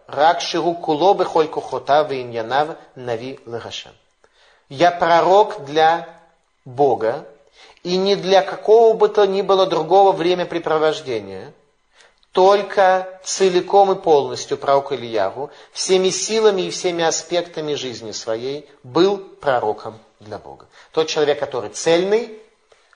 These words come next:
он в этом мире может иметь миссию. Тот, кто живёт, но заодно ещё что-то сделать готов, и, то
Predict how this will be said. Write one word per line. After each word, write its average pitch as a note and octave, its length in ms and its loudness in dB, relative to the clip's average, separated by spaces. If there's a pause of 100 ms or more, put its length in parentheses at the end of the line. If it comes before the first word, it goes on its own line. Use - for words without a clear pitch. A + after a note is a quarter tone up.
(300)
он E3 160 0
в D#3+ 60 2
этом D3+ 220 -2
мире F3+ 160 -4
может C3 360 -8 (480)
иметь A2 380 -14 (260)
миссию. E2+ 440 -20 (1120)
Тот, F#3+ 220 0
кто E3 600 -2 (960)
живёт, G3+ 560 4
но D3+ 140 -2
заодно D3 500 0
ещё A#2+ 560 -4
что-то G#2+ 520 -10
сделать D3 400 -4
готов, C3 480 -10 (100)
и, F#2+ 280 -20 (320)
то C#4+ 460 -10